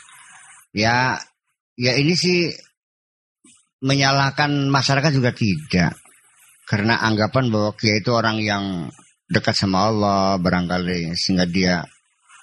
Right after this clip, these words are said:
masyarakat kepengen sodako, kepengen ngasih gula watu, kepengen dipangan kiai, bakal kecipratan barokah kono lah. Iya sebenarnya mah. Ya tambah sing tekan ngece ka, ya umumnya ka pripun?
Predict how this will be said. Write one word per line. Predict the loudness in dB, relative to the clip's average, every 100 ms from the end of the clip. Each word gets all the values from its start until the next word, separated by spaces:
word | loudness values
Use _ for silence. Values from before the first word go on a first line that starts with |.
| -4
masyarakat | -2 0 -2 -2
kepengen | -4 0 0 0 0
sodako, | 0 0 -2 -2 0 0 -4
kepengen | -2 0 2 0 0
ngasih | -4 -4
gula | -2 0
watu, | 0 -2 -4 -4
kepengen | -4 -2 0 2 0
dipangan | 0 0 2 0 -2
kiai, | 0 2 2
bakal | 0 -2 0 0
kecipratan | 0 -2 -2 0 0 0 0
barokah | 0 0 -2 -2
kono | -2 -2
lah. | -4 -6 -10 -20 -20 -20 -20 -20 -20 -20 -20 -20 _
Iya | -2 2 2
sebenarnya | 0 2 2 2
mah. | 2 0 -4 -16 _ _ -20 -20 -20 -20 -20 -20 _ -2
Ya | 0
tambah | 2 2 2
sing | 2 0
tekan | 0 2
ngece | 2 0
ka, | 2 0 -2 -8 -20 -12 -2
ya | 0 0 -2 _ _ _ _ _ _
umumnya | 0 2 2 2
ka | 0 0 0 -4 -10 _ _ _ _ _ _
pripun? | 0 0 0 2 2 0 -2